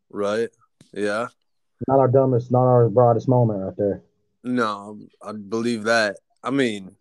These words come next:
Speaker 1: it's, it's one thing to play in grass or even sand, but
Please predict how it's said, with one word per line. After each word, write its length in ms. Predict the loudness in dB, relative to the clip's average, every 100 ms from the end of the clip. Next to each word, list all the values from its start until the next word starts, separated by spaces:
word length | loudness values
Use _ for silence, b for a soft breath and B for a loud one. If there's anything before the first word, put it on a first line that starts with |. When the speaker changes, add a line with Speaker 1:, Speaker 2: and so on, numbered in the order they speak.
| _ _ _
Speaker 1:
it's, 640 | 0 2 2 -2 -2 0 0
it's 160 | -2
one 220 | -2 -2 -2
thing 160 | -8
to 60 | -8
play 280 | -2 -2 2
in 260 | 4 4 2 0
grass 600 | 0 -6 -8 -16 -20 _ _ _
or 160 | -8 -8
even 240 | -8 -12
sand, 520 | -10 -6 -4 -6 -8 -8
but 140 | -10